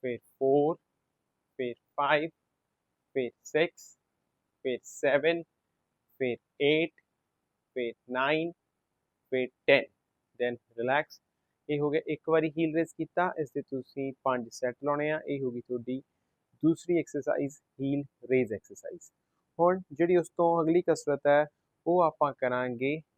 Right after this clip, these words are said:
ਬੈਠ ਕੇ ਕਰਾਂਗੇ, that is seated march। ਆਪਾਂ ਸਿੱਧੇ ਬੈਠ ਗਏ ਔਰ ਏਦਾਂ ਆਪਾਂ ਜ਼ੋਰ ਦੀ ਪੈਰ ਥੱਲੇ, ਇੱਕ, ਦੋ, ਤਿੰਨ, ਚਾਰ, ਪੰਜ, ਛੇ, ਸੱਤ, ਅੱਠ, ਨੌ, ਦਸ।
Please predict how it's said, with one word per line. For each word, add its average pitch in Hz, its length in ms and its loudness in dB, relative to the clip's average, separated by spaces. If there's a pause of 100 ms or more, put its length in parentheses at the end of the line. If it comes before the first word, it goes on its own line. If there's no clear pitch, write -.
(140)
ਬੈਠ 135 260 8
ਕੇ 139 180 -2
ਕਰਾਂਗੇ, 160 520 0 (220)
that 143 280 6
is 185 340 -4
seated - 840 2
march। - 800 0 (440)
ਆਪਾਂ 127 180 -14
ਸਿੱਧੇ 139 240 -4
ਬੈਠ 151 240 0
ਗਏ 180 140 -4 (400)
ਔਰ 131 100 -2
ਏਦਾਂ 131 320 -2 (540)
ਆਪਾਂ 135 280 -8
ਜ਼ੋਰ 170 280 4
ਦੀ 165 80 0
ਪੈਰ 123 160 0
ਥੱਲੇ, 135 340 2
ਇੱਕ, - 240 -8 (400)
ਦੋ, 147 320 4 (420)
ਤਿੰਨ, 151 320 2 (440)
ਚਾਰ, 147 320 8 (460)
ਪੰਜ, 151 300 6 (460)
ਛੇ, 160 260 4 (340)
ਸੱਤ, 151 380 6 (640)
ਅੱਠ, - 180 -6 (480)
ਨੌ, 151 280 8 (480)
ਦਸ। 147 460 8